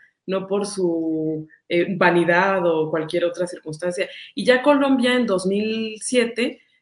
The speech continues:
eh, declaró como discriminatorio el iva pre-, a los objetos de higiene femenina.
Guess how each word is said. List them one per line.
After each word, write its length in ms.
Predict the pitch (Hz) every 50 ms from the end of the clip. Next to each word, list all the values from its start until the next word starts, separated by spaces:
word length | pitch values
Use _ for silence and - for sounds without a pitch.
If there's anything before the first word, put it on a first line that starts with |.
| _
eh, 240 | - 170 180 175 - 175
declaró 500 | 190 185 185 190 190 190 190 196 196 190
como 200 | 233 226 208 196
discriminatorio 1000 | 196 196 190 - 196 185 185 180 185 175 175 175 - 190 190 185 185 190 196 196 -
el 180 | 185 175 175
iva 320 | 185 190 190 196 202 208 202
pre-, 160 | - 185 175 180 - -
a 100 | 170 165
los 340 | 170 170 170 165 165 165 -
objetos 400 | 170 - - 185 185 - 196 180
de 80 | 180
higiene 480 | 180 180 175 170 170 - - 185 180 175
femenina. 520 | 175 - 175 170 170 214 254 240 - -